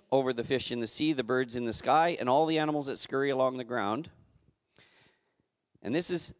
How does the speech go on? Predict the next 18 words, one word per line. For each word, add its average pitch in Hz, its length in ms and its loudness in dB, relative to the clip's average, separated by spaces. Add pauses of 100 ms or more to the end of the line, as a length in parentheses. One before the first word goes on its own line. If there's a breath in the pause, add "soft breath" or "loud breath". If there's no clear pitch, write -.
this 113 140 -10
is - 40 -8
kind 135 240 0
of 117 80 -2
interesting 110 640 -4 (360)
because 117 360 0
you 120 80 -2
realize 123 420 4
God's 117 300 2
making 120 260 -2
them 110 140 0
work. - 360 -2 (880)
There's - 120 -14
not 110 160 4
been 127 120 2
any 135 160 4
sin 139 300 2
yet, 131 300 2